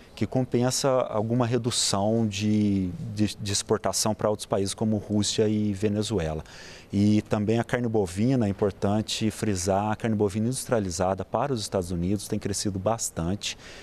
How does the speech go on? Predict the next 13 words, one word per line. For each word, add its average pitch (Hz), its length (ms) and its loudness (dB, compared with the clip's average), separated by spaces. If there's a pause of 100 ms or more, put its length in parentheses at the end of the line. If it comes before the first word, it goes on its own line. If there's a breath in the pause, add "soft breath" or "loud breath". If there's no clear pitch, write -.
(160 loud breath)
o 95 80 -2
que - 120 -2
faz 87 380 -2
com, 95 240 -2 (380)
com 98 180 0
que 104 260 0
os, - 500 0
os 101 180 -2
manufaturados, 92 1000 0
entre 92 300 -2
outros 95 160 -2
produtos, 98 480 -2
cresçam 101 600 0